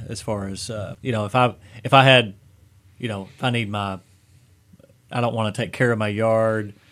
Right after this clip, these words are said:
I don't have a green thumb at all, or I just don't have time to do it, you know, is that, so what is it that, that makes up Scott Pfeiffer and Company and, and what you guys do and the services you offer? 'Cause you do a lot of design and those things too. And what does that mean when it comes to landscape and,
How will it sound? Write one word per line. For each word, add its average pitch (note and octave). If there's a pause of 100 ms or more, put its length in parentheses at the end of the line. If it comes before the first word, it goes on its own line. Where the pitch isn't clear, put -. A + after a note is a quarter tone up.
(220)
I G2
don't G#2+
have A2+
a G2+
green A2
thumb A2
at G2+
all, G#2+
or G#2
I A#2
just B2+
don't A2+
have G2+
time A2
to -
do G2+
it, G2 (400)
you A#2
know, F#2+
is F#2
that, A2 (220)
so -
what B2+
is B2
it A2+
that, A#2 (140)
that A#2
makes A2
up G#2+ (140)
Scott A2+
Pfeiffer G#2+
and G2
Company G2+
and, F#2 (260)
and B2+
what C3
you B2
guys A2+
do A2+
and G#2+
the G2+
services A2
you G#2
offer? G#2
'Cause A#2
you C3+
do E3
a C#3+
lot B2
of A2
design A2+
and G#2
those A2
things A2
too. A2+
And G#2
what C#3
does C#3
that A#2
mean B2
when A#2+
it A2
comes A#2+
to A2+
landscape B2
and, G2